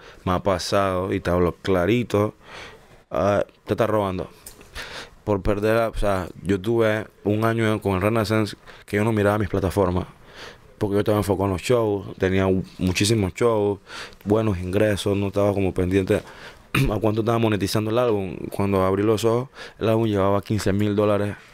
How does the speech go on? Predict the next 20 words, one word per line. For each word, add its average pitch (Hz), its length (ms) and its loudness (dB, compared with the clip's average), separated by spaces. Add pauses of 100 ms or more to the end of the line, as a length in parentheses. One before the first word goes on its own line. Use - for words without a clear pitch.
(120)
en 90 140 0
plataforma. 92 680 0 (520)
Y - 60 -2
cuando 98 300 0
abro 117 200 2
los 123 200 0
ojos 123 180 2
de 110 40 -2
nuevo, 127 320 0 (240)
ya 98 180 2
me 95 60 2
habían 92 240 2
sacado 92 560 0 (180)
diez 92 280 0
mil. 117 260 2 (720)
Entonces 92 280 -2
te 92 60 -2
digo, 95 460 0
yo, 82 100 -10
wow, 101 300 0